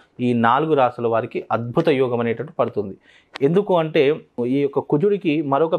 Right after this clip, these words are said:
పేరు భూమిపుత్రుడు అని పేరు. అంటే భూమి, ధరణికి పుట్టినటువంటి వాడు కాబట్టి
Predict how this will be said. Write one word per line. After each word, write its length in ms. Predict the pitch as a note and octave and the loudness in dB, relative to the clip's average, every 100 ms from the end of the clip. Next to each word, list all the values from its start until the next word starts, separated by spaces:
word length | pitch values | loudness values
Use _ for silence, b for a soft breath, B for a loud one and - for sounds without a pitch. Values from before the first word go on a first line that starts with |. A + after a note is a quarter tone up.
| - | 0
పేరు 160 | C#3+ | 0
భూమిపుత్రుడు 840 | D#3 B2 E3 F3+ E3+ D3+ C#3+ C3 C#3 | -2 -2 0 0 -4 -4 -2 2 0
అని 120 | D#3 | 0
పేరు. 260 | B2+ A2 - b b b | -2 -2 -4 b b b
అంటే 120 | B2+ C#3+ | -4 -2
భూమి, 440 | B2 B2 D3 E3+ | -2 0 2 2
ధరణికి 460 | A#2 C3 D3+ E3+ E3+ | 0 0 0 0 -2
పుట్టినటువంటి 640 | D#3 - D3 D3 D3 C#3 | -2 -2 -2 0 0 2
వాడు 240 | C3+ C3+ | 0 0
కాబట్టి 520 | A#2+ A#2+ A#2+ - G3+ | 0 0 -2 -2 -2